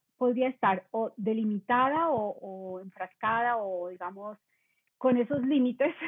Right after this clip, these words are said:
<laughs> ¿no? Precisamente agua sin límites, ¿no? Con esos límites que le determina la geografía,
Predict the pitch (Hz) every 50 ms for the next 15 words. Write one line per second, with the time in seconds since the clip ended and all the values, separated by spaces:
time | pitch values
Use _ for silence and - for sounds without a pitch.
0 | - - 262 240 - _ 226 214 208 - - 233 226 220 226 220 226 233 240 240
1 | 226 247 240 226 - - - 226 220 214 233 240 - 226 214 214 208 196 175 -
2 | - 175 180 185 208 - - _ _ _ _ _ - 233 226 226 214 262 277 247
3 | 262 285 262 262 226 269 269 262 - 262 226 220 214 208 202 - 208 202 202 202
4 | 208 208 208 220 233 247 254 233 208 196 196 - - 208 202 214 247 311 -